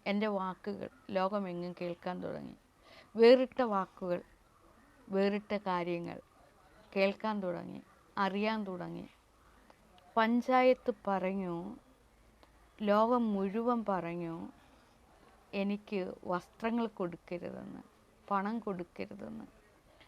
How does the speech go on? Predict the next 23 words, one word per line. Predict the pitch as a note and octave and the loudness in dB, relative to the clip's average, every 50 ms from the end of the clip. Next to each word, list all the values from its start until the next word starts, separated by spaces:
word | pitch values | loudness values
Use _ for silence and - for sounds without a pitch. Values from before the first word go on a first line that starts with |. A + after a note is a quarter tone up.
| - - | -12 -4
എന്നെ | - G3 G3+ G#3 G#3 G3+ | -2 0 0 0 0 0
അകറ്റി | F#3+ F3+ F#3 F#3+ F#3+ - - A3 | -2 -2 -4 -8 -8 -8 -8 -8
നിർത്താൻ. | G3 F#3 F3 - - - - - - - - - - - - - | -6 -6 -8 -10 -14 -18 -18 -18 -18 -18 -18 -20 -20 -20 -8 -8
ഇപ്പം | G3+ G3+ - - A#3+ | -8 -8 -2 -2 -2
ലോകം | G#3+ G#3 G3 G3 G3+ G#3+ A#3 A3+ A3 G3+ | 0 2 4 4 4 2 0 -2 -2 -2
മുഴുവൻ | F#3+ F3+ F3 F3+ A3 G#3+ F#3+ E3+ D#3 E3 F#3+ - - - - - - - - - - - - - - - - - - - | -2 -2 -4 -4 -4 -4 -4 -4 -4 -6 -10 -14 -18 -20 -20 -20 -20 -20 -20 -20 -20 -20 -20 -20 -20 -20 -20 -14 -6 -2
ഓരോ | F#3+ G3+ G#3+ A3 G#3+ A3+ A#3 A#3 A3+ A3+ - - | 0 2 2 2 2 2 2 2 2 -2 -4 -6
കുടുംബത്തിലെയും | G3+ F3+ F3+ F3+ F#3 F#3 F3+ - - - F#3 F3 E3+ E3 E3+ F3 F#3+ - - - - - - - - | -4 -4 -4 -4 -4 -4 -6 -6 -8 -10 -8 -6 -4 -6 -6 -6 -10 -12 -18 -20 -20 -20 -20 -10 -4
ഓരോ | F#3+ F#3+ G3+ G#3 G#3+ G#3 A3 A3 G#3 | -2 -2 0 0 0 -2 -2 -2 -2
അംഗങ്ങൾ | F#3+ F3+ F3 E3+ E3 F3+ F3 E3+ E3+ E3 E3 E3 - - - - - - - - - - - - - - | -2 -2 -6 -6 -4 -4 -6 -6 -6 -8 -8 -8 -10 -12 -18 -20 -20 -20 -20 -20 -20 -20 -20 -20 -8 -4
ഓടിയെത്തുകയാണ്. | G#3 F#3+ G3 G#3 A3+ G3+ A3+ G3+ F#3 E3+ - - - F3 F3+ E3+ F3 E3 D#3 D#3 - - - - _ - A#3 | -2 0 2 0 0 0 0 0 -2 -2 -4 -6 -6 -4 -2 -2 -2 -2 -2 -4 -8 -12 -18 -20 _ -8 -2
ഇനി | B3 C4 | 0 0
എനിക്കിവിടെ | B3+ G#3+ F#3+ F3 E3+ - F3 D#3+ E3 E3+ | 0 0 -2 -6 -6 -4 -4 -4 -4 -4
പ്രത്യേകിച്ചൊരു | E3+ - F3 E3+ - - A3+ A#3+ A3 - - G3 G#3 | -6 -6 -12 -12 -10 -10 -8 -8 -8 -10 -12 -10 -8
വഴി | - E3 E3 - E3+ F3+ | -6 -6 -6 -6 -6 -8
വേണ്ട. | G3 F#3+ - - - - - - - - _ _ _ _ _ _ _ _ _ _ - - _ - - | -8 -8 -8 -10 -10 -12 -16 -18 -18 -20 _ _ _ _ _ _ _ _ _ _ -20 -20 _ 0 0
കാരണം | F#3+ G3+ A3 A3 | 2 2 2 2
ലോകമായ | G#3 G3+ F#3+ G3 G3+ B3+ B3 A#3+ A3+ G#3+ G#3 G#3+ | 2 4 2 4 2 2 0 2 0 0 0 0
ലോകത്തിലുള്ളവരെ | G#3 G3+ F#3+ F#3+ F#3 G#3 G#3 G#3 - G#3+ G#3 G3 F#3+ F#3+ F#3+ F#3+ G3 F#3+ G3+ G3 | 2 0 0 0 0 -2 -4 -4 -4 0 0 2 2 2 2 2 2 2 2 0
മുഴുവൻ | G3 F#3 F#3 F#3 F#3+ A3 C4 D4 D4 B3+ | -2 -2 -2 -2 0 0 0 0 0 0
ഞാൻ | A3 F#3+ F3+ F3 | -2 -4 -2 -2
ഇതിലേക്കൂടി | E3+ E3 E3 E3+ E3+ F3 - - F#3+ - | -2 -2 -2 -4 -6 -6 -6 -8 -8 -6
ഇങ്ങനെ | - F3+ F3 - F#3+ | -6 -6 -8 -8 -8